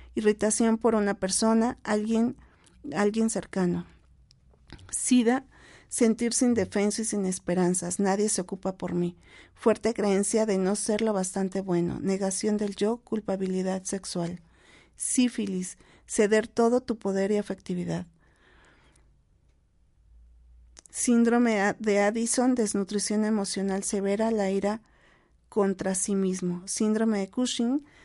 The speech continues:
desequilibrio mental, sobreproducción de ideas abrumadoras, sentimiento de derrota. Síndrome de Hodgkin, culpa y tremendo miedo de no ser lo bastante bueno.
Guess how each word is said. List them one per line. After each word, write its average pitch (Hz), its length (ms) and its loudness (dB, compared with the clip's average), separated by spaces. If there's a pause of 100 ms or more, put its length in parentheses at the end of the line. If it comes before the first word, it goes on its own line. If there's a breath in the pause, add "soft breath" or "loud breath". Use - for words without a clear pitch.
(180 loud breath)
desequilibrio 208 720 0
mental, 214 520 0
sobreproducción 202 880 -4
de 208 100 -2
ideas 202 340 -2
abrumadoras, 196 760 0 (320 soft breath)
sentimiento 208 760 0
de 208 200 -2
derrota. 180 520 -6 (600 soft breath)
Síndrome 226 560 4
de 190 120 0
Hodgkin, 240 580 -2 (400 soft breath)
culpa 247 480 0
y 214 140 -4
tremendo 220 560 2
miedo 220 380 4
de 214 120 0
no 208 180 0
ser 208 220 -2
lo 208 100 0
bastante 190 500 -2
bueno. 180 400 -2